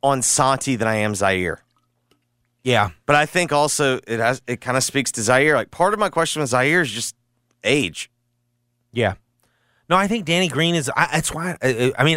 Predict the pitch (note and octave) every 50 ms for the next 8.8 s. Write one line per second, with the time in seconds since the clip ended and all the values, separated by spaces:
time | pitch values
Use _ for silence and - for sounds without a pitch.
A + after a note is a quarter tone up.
0 | - - - F3+ A3+ C4 C4+ - _ - - G3+ G#3 G3 C#3+ - - _ _ _
1 | _ _ _ - D#3+ E3+ F#3 F#3 F3+ F3 D3+ C#3 D3+ C#3+ C3 B2 A2+ - - _
2 | - - D3+ D3 C#3+ C#3 C3 - C#3 C3 B2 G2+ - - A#2 A#2 A#2+ B2+ C3+ D3
3 | D#3 D3+ C3 - A#2+ B2 C3 C3 C3 - - C3 B2+ B2+ A#2+ A#2+ A#2 A2+ A2 F#2
4 | _ _ _ _ A#2+ A#2+ C3+ C#3+ C#3 B2+ A#2 - - E3 E3+ D3+ G#2+ C3+ C#3+ C#3
5 | C3 A#2+ G2+ - E3 F#3 F3+ - A#2 A2 G2+ G2 G2 F#2+ F#2 - _ _ _ _
6 | _ _ _ _ - B2+ D3 F#3 A3 G3 C#3 D3+ D#3+ D#3+ C#3 - E3 D3 - C3
7 | B2+ G#2+ C#3 C3+ B2+ A#2 G#2+ F2+ F#2 A#2 C3+ C3+ - B2 G#2+ - - A2 G2+ F2+
8 | F2+ - - A#2 B2 A#2 G#2 G2+ D2+ B1+ B1+ A1 A1 A#1 C#2 -